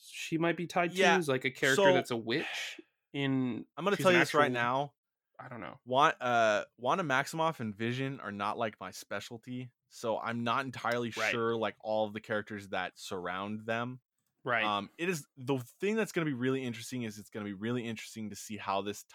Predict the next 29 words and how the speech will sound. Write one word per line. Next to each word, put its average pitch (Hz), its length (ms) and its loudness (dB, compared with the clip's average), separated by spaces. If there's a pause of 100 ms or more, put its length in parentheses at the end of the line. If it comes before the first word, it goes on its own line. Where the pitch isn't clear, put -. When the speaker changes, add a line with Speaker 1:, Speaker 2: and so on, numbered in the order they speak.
(120)
Speaker 2:
ties 95 420 -6 (440)
into 98 840 -10
Doctor 90 280 -8
Strange. - 560 -14 (580)
Speaker 1:
Right. 113 220 -6 (360)
Speaker 2:
Um, 92 380 -4 (180)
so 120 440 4
since 170 220 -4
we're 202 100 2
talking 156 280 6
about 131 140 0
WandaVision, 110 640 -2 (320)
uh, 101 220 -2
one 110 140 0
of 127 60 -2
the 117 120 -8
things 117 140 -4
that 107 80 -6
we 101 100 -8
should 104 260 -8
mention 95 320 -8
is 92 180 -12
that 98 260 -6 (380)
they 113 140 0
have, 120 360 2
they 113 180 -4
did 123 280 -6
announce 104 460 -2
that 101 440 -4